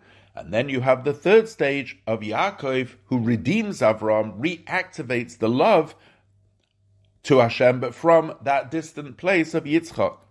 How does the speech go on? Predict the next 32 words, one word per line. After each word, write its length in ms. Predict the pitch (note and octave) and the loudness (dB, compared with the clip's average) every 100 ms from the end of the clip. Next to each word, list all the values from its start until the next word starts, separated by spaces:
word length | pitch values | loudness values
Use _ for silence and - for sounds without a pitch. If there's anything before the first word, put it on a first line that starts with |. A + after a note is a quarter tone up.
| _ _ _ - - - - | _ _ _ -20 -20 -20 -10
So 180 | - A2 | -6 0
that, 320 | A2 A#2 B2 | 0 0 2
therefore 300 | D#3 D#3+ C#3 | 2 2 -4
you 100 | B2+ | -2
have 240 | D3 C3+ | 0 0
Yaakov 580 | A2 C#3 G3 - C3+ A#2 | 0 0 0 -2 -8 -8
connecting 760 | - A#2+ F3+ A3 - D3 C3+ C3 | -12 -6 -4 -6 -8 -12 -10 -8
the 120 | B2+ | -2
Avram 640 | A#2+ A#2 B2+ F3 C#3+ C#3 - - - - | -2 0 2 4 2 -2 -14 -20 -20 -2
and 400 | C3+ C3+ C3+ G#2 - | 2 2 -2 -14 -12
the 440 | F#2 A#2+ B2 A#2+ _ _ | -4 -2 -2 -8 _ _
Yitzchak. 580 | A2 E3 D#3+ - D#2+ - _ _ _ _ _ _ _ _ _ | -2 -2 -2 -6 -6 -8 _ _ _ _ _ _ _ _ _
The 100 | A2+ | -2
two, 300 | - D#3+ C#3+ - _ | 4 4 4 0 _
the 100 | B2 | -10
two, 420 | A2+ D3+ D3 C3+ - - | -4 0 0 -2 -10 -2
uh, 280 | A#2+ A#2+ A#2 - - - | 6 6 4 -2 -12 -4
extremes 600 | C3+ - - G3+ F#3 C#3 | -4 -4 -6 -4 -4 -6
of 100 | B2 | 0
Avram 480 | B2+ A#2+ D3+ D#3+ D3+ | 0 2 4 2 2
and 100 | D3 | -4
Yitzchak, 500 | F#3+ G3+ C#3 C3 C3 - _ - | -8 -6 -2 -2 -2 -18 _ -6
you 100 | B2+ | 2
have 340 | D3 A#2+ - _ - | 4 4 -2 _ 2
Yaakov 420 | A#2 C#3 D3+ C3 | 4 4 2 0
in 100 | C#3+ | -2
the 80 | D3 | -4
middle. 340 | E3+ A#2+ F#2 _ _ _ | -6 -6 -10 _ _ _
So 200 | - A#2 | -4 -4
similarly, 760 | - F3 F3+ E3 B2+ G#2+ F2 - | 0 0 2 0 0 0 -4 -4
you 180 | A2+ B2 | -2 2
have 340 | C#3+ A#2 - | 4 4 2